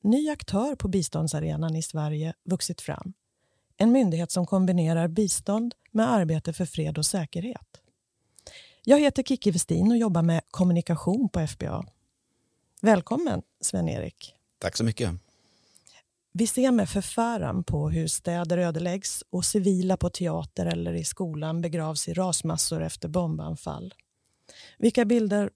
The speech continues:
Speaker 1: från Ukraina har du med dig på näthinnan idag?
Speaker 2: Ja, det är väldigt många bilder. Eh, naturligtvis så nu, det som sker i Ukraina, det är ju det som man först och främst kommer till att tänka på.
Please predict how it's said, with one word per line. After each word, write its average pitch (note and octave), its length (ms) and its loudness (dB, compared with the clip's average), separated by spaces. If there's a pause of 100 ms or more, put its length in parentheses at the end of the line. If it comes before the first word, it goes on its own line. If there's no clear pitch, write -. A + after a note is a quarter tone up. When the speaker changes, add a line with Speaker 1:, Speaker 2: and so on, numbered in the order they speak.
Speaker 1:
från G#3 240 2
Ukraina G#3+ 460 2
har G#3+ 160 -2
du A3+ 220 0
med D#3 280 -2
dig - 220 -8
på - 260 -2 (160)
näthinnan E3+ 720 -6 (100)
idag? - 280 -6 (720)
Speaker 2:
Ja, - 120 -18
det - 60 -6
är G2+ 40 -4
väldigt F#2+ 280 2
många F#2+ 240 4
bilder. E2 400 0 (160)
Eh, D2 220 -6
naturligtvis E2 800 -2
så - 400 2 (540)
nu, D#2+ 500 -4
det D#2+ 120 -2
som - 180 -2
sker F2 280 0
i E2 40 0
Ukraina, E2 480 -2
det F2 100 -6
är - 20 -2
ju E2+ 60 -2
det - 200 -4
som - 400 -2
man - 140 -4
först - 260 -4
och - 60 -4
främst C#2+ 240 -2
kommer C2+ 180 -6
till - 100 -6
att - 60 -6
tänka - 280 -4
på. F#2 260 -4